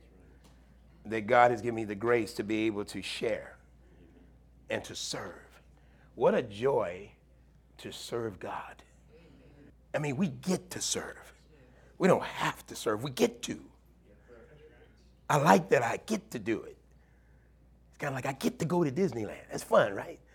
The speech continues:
I get to go. I get to serve God. That's better. It's not like an attitude that I have to have. "Uh, I have to serve God today again." <sighs> But you know what I'm saying? It's a joy.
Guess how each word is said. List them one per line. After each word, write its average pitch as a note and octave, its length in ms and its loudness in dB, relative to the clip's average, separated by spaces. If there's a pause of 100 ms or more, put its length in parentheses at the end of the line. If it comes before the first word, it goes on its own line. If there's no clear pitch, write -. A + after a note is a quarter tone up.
(160)
I - 100 6
get - 260 8
to - 60 -6
go. B2 320 -8
I - 140 4
get A3 220 0
to E3+ 80 -8
serve E3+ 300 -2
God. G3+ 280 -8
That's D#3+ 140 -10
better. - 380 0 (1120)
It's - 120 -4
not E3 140 10
like F3 100 2
an B2+ 100 4
attitude C#3 540 0
that A#2 80 0
I G#2 40 -2
have A2+ 180 0
to G#2 80 -6
have. G2 220 -4
"Uh, A2 460 -2 (1120)
I A#2 60 -4
have G#2+ 360 -4
to A2 80 -10
serve A2 320 0
God G2+ 300 -4
today G#2 520 -10
again." G2 560 -8
<sighs> - 1200 -16 (2000)
But F3+ 180 4
you G3+ 60 8
know G#3 120 8
what G#3+ 140 10
I'm F#3+ 100 4
saying? G3+ 220 2
It's - 180 2
a F#3 60 2
joy. E3 640 4